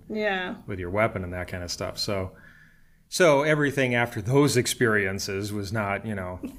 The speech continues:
Speaker 2: was relatively
Speaker 1: <laughs> Not
Speaker 2: simple.
Speaker 1: as bad. <laughs> They were transitioning into a, into a good place, it
Speaker 2: Yes.
Speaker 1: sounds like. <laughs> That's good. So do you have any favorite stories from your ambulance time? 'Cause you served on an ambulance for several years also.
Speaker 2: I did.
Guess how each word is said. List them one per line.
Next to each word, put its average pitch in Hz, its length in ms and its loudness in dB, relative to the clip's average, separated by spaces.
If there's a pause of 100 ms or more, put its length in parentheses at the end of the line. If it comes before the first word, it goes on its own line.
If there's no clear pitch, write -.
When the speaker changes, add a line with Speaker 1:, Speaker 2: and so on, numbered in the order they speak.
(120)
Speaker 2:
was 98 180 -6
relatively 110 580 -2
Speaker 1:
<laughs> 107 100 -2
Not 110 160 0
Speaker 2:
simple. 95 180 0
Speaker 1:
as 233 240 0
bad. 302 1200 2
<laughs> - 400 -20
They 226 140 -4
were 226 140 0
transitioning 214 840 -4
into 208 320 -8 (340)
a, 226 40 -12
into 196 440 -8
a 190 40 -10 (120)
good 196 300 -8
place, - 380 -10
it 247 40 -2
Speaker 2:
Yes. - 320 -2
Speaker 1:
sounds - 140 -12
like. - 380 -4
<laughs> - 960 -2
That's 220 200 -6
good. 214 380 -6 (400)
So 240 340 0
do 220 180 -4
you 320 160 2
have 320 240 0
any 262 240 -2
favorite 233 360 2
stories 208 440 -4
from 196 460 -8 (120)
your 196 160 0
ambulance 208 520 -4
time? 254 380 -8 (100)
'Cause 214 180 2
you 240 60 2
served 254 280 0
on 185 140 0
an 175 100 -4
ambulance 180 460 -4
for - 120 -10
several 196 340 -8
years - 320 -10
also. - 440 -10
Speaker 2:
I 139 60 4
did. 113 500 4